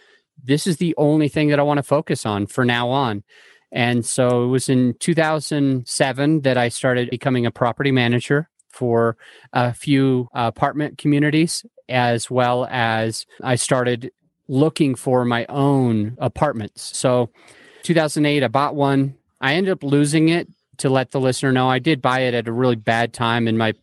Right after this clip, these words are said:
tenants couldn't pay and I made some mistakes myself as well. But my first apartment,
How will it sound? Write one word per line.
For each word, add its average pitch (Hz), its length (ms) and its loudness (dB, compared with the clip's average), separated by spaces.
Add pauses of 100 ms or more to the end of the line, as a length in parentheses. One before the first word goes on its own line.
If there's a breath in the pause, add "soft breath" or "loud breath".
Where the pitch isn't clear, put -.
(100)
tenants 123 360 -4
couldn't 123 240 -2
pay 117 360 2
and 104 160 0 (360 loud breath)
I 139 100 0
made 143 260 0
some 143 140 -2
mistakes 127 460 -2
myself 123 420 -2
as 117 140 -6
well. 120 220 2
But 117 140 -8
my 131 140 -4
first 151 380 0
apartment, 131 520 -2